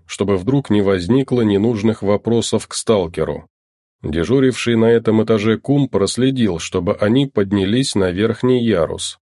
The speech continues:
и тоже буркнув что-то нечленораздельное, присел на стоящий в закутке стул. Наверху, передав тюк сталкеру, Валерий пошёл на склад договариваться.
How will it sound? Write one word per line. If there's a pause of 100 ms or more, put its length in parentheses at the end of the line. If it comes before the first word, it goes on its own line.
(180)
и
тоже
буркнув
что-то
нечленораздельное, (300)
присел
на
стоящий
в
закутке
стул. (640)
Наверху, (140)
передав
тюк
сталкеру, (340)
Валерий
пошёл
на
склад
договариваться.